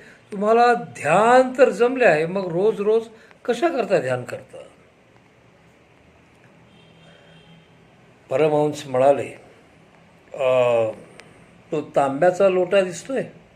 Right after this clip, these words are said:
परमहंस म्हणाले, "तो तांब्याचा लोटा दिसतोय?"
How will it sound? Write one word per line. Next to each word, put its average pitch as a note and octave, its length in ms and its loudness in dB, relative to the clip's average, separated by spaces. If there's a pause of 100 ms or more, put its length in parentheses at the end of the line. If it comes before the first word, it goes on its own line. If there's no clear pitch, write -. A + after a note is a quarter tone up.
(1600)
परमहंस A#2+ 460 -12
म्हणाले, B2 300 -6
"तो C#3 160 -10
तांब्याचा C3+ 520 -4
लोटा F#3+ 240 -2
दिसतोय?" G3+ 440 -10